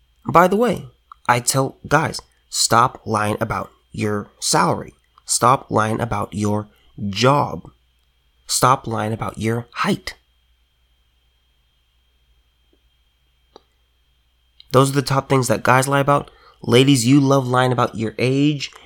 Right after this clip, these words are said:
and your weight. Don't do that. Don't. It's, it's just messed up. It's just wrong. Don't lie about those things.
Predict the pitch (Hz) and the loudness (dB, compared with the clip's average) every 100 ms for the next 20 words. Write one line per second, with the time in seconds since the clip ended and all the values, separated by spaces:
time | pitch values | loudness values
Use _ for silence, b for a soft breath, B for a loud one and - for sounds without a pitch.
0 | B 120 117 110 104 98 - - - _ | B 2 4 2 -2 -6 -12 -18 -20 _
1 | _ - 120 147 - 98 95 80 - - | _ -8 4 4 4 -4 -6 -8 -16 -20
2 | - _ _ _ _ - 175 170 - 180 | -20 _ _ _ _ -2 2 4 2 -4
3 | - - 170 - - 139 107 101 - - | -4 -4 -4 0 0 0 -2 -2 -2 -2
4 | - _ - 147 - 160 - 101 95 - | -8 _ -6 -4 0 -2 -2 -6 -8 -12
5 | b b - 175 110 90 90 95 101 98 | b b 0 2 2 -2 -4 -4 -6 -6
6 | 104 - 101 95 | -6 -6 -8 -12